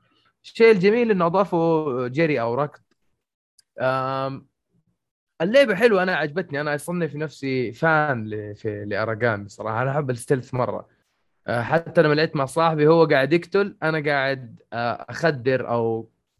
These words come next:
كده أخليه يغمى عليه وبس وأخبيه، ما أقتل أنا ولا شيء. ستيلث مرة على الآخر. آه، سجلت فيديو، بحطه الفيديو يا بعد بكرة يا بكرة.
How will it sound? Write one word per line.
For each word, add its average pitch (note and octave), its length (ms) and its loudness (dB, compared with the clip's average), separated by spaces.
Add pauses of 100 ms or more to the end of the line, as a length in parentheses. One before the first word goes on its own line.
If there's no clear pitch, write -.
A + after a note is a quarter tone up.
(160)
كده C#3 200 -2
أخليه C#3+ 560 0
يغمى C3+ 280 0
عليه C#3+ 240 2
وبس C3 480 -6 (220)
وأخبيه، B2+ 760 -4 (220)
ما E3+ 240 2
أقتل C3+ 260 -2
أنا C#3+ 200 -2
ولا C#3+ 220 0
شيء. A#2 220 -8
ستيلث E3+ 380 -4
مرة D#3 220 2
على A2+ 100 2
الآخر. A2+ 340 -4 (1160)
آه، B2+ 380 0
سجلت F#3 420 0
فيديو، G3 320 0
بحطه D#3 840 0
الفيديو C#3 360 -4
يا A3+ 360 0
بعد F#3+ 280 -8
بكرة G#3+ 400 -2
يا D#3+ 120 4
بكرة. F#3 400 -6